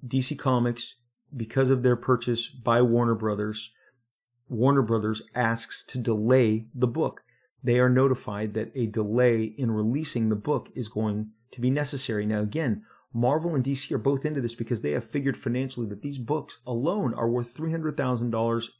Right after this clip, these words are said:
in profit. Again, they're oversized. They're two bucks, two fifty. It's a lot of, a lot of scratch coming both companies' ways. Jeanette Kahn,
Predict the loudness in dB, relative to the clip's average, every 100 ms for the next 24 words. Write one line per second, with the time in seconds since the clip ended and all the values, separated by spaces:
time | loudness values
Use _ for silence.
0 | -2 2 2 0 0 -2 -6 -18 _ -20
1 | -14 -4 0 2 2 0 0 0 0 -2
2 | -4 -4 -4 -4 -8 _ _ _ 0 2
3 | 2 -2 -10 _ -12 -2 0 0 -2 -6
4 | -8 -4 -2 0 0 0 -2 -2 _ _
5 | _ -14 -4 -2 2 2 4 4 2 -2
6 | 0 0 0 -2 -2 -2 -4 -2 0 0
7 | 0 0 0 -2 -2 0 -2 0 0 -2
8 | -6 -12 -4 -2 -2 -4 -2 0 2 -2